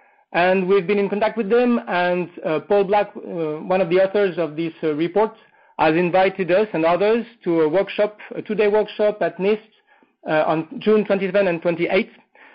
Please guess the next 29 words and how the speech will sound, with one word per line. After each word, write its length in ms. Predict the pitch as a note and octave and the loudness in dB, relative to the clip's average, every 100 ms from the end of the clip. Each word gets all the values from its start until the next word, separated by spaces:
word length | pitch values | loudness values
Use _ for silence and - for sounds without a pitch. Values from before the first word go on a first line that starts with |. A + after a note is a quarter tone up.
| _ - | _ -2
And 220 | F3 F3+ | 0 2
a 80 | E3+ | 2
lot 160 | A3 | 2
of 140 | A#3+ G3 | 2 0
these 180 | A3 F#3+ - | -4 -4 0
tools, 380 | A3+ A3 A3 F#3 - - | 2 4 0 -4 -16 -4
uh, 200 | E3 D#3+ - | -2 -2 -2
for 100 | F3+ E3+ | -2 -2
sound 200 | G#3 G3+ G3+ | 0 0 0
static 240 | F3+ G3 | -4 -2
analysis 420 | F#3 F#3 F#3 G#3+ G#3 | 0 -2 0 -4 -2
will 140 | F3 D#3+ | -2 -2
be 140 | E3+ | -2
presented, 560 | E3 D3 F3+ F#3 G#3 G3+ _ _ - _ - | -4 -2 -2 0 -4 -4 _ _ -20 _ 0
uh, 180 | D#3 D3+ | 0 2
for 300 | F3 E3 E3 D#3+ - | 2 2 2 -4 -4
C 260 | A3 A3 | -2 -2
programmers, 540 | - F3+ F#3 F#3+ G3 F#3+ | -2 -2 -2 0 -2 -2
for 160 | - G#3+ | -2 0
ada 280 | G3+ G3 G3 | 2 2 0
programmers, 380 | F#3+ F3+ F#3 F#3 | -2 -4 -4 -4
for, 240 | E3 D3+ - | -2 -2 -2
for 120 | D#3+ D3+ | -4 -2
others. 300 | D#3+ F#3+ G3 _ _ _ _ _ - | 0 -2 -4 _ _ _ _ _ -4
Uh, 280 | D#3+ D#3 D3 | 2 2 2
so 100 | E3+ E3+ | 0 2
the 100 | G3 | 2
workshop 380 | G#3+ - G#3+ | 2 0 -4
is 120 | F#3+ | -4